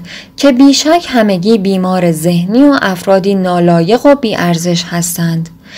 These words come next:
زیرا اگر ایشان اشخاصی فرهیخته و اخلاق مدار بودند، هرگز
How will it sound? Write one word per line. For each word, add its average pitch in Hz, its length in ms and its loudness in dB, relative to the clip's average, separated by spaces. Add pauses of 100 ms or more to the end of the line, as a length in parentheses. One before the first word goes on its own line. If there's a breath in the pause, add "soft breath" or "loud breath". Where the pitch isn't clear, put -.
(280 loud breath)
زیرا 202 440 2
اگر 185 300 -2
ایشان 208 600 -2 (400 loud breath)
اشخاصی 262 640 0
فرهیخته 180 760 -2
و 220 140 2
اخلاق 175 640 -2
مدار 196 440 2
بودند، 180 600 -4 (500 loud breath)
هرگز 311 560 2